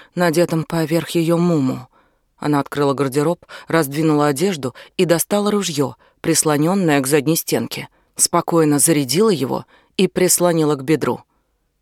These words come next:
"Не советую злить старую птичку.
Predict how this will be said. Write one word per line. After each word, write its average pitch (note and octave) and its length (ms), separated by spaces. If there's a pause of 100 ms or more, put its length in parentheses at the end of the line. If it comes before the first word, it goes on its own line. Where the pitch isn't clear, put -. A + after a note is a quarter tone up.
"Не F3 240
советую D#3 720
злить E3 340
старую D3 500
птичку. - 600